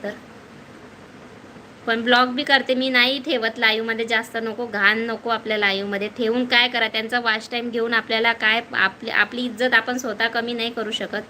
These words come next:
कारण त्यांना लाईव्हमध्ये ठेवून तर आपल्याला भरपूर वॉच टाइम भेटतो, कारण त्यांच्या कमेंट इतक्या पटापट, पटापट, पटापट येतात, पटापट कमेंट करतात, ते वॉच टाइम भरपूर भेटतो त्यांचा.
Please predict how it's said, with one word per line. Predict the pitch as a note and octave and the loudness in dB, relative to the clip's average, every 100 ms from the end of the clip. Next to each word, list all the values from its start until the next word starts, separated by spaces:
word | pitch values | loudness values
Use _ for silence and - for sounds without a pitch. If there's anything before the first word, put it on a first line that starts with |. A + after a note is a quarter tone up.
| - - - - - - - - - - - - | -16 -20 -20 -20 -20 -20 -20 -20 -20 -20 -8 2
कारण | G#3+ A#3+ | 2 4
त्यांना | B3 B3+ C4 | 2 2 4
लाईव्हमध्ये | C4+ B3+ C4+ C4+ C4+ | 6 4 2 -2 -4
ठेवून | C#4 C4+ B3+ | -2 -2 -2
तर | C#4 | -2
आपल्याला | C4 C#4 C#4 | -2 0 -2
भरपूर | C4+ B3 A3+ D4 | 0 -2 -4 0
वॉच | D4 C4+ - | 2 2 0
टाइम | C4 B3+ | -4 0
भेटतो, | B3 B3 A#3 | -2 -2 -2
कारण | A#3 A#3+ | 0 2
त्यांच्या | B3+ B3 C4 | 0 -2 0
कमेंट | B3 A#3+ B3+ | 0 0 0
इतक्या | C4 B3+ B3+ | 0 -2 -4
पटापट, | B3 A#3+ A#3 B3 A#3+ | 0 2 2 0 -2
पटापट, | B3 A#3+ B3+ A3+ | 0 0 -2 -4
पटापट | B3 A#3+ A#3+ B3+ B3 | -2 -2 0 -2 -2
येतात, | A3+ A#3 B3 - - - - - | 2 0 0 -8 -20 -20 -14 -4
पटापट | A#3 B3+ B3+ D4 - | 4 4 4 -2 -2
कमेंट | C#4 C4+ C4+ | -2 0 -2
करतात, | C4+ B3+ C4 B3+ | 0 0 0 0
ते | C4 | 2
वॉच | A#3+ A#3+ C4 | 2 2 -2
टाइम | C4 | -4
भरपूर | C4+ A3 A#3 B3+ | -2 -4 -2 0
भेटतो | B3 A#3+ A3+ | -2 -2 -4
त्यांचा. | A3 G#3 A3 | -4 -4 -2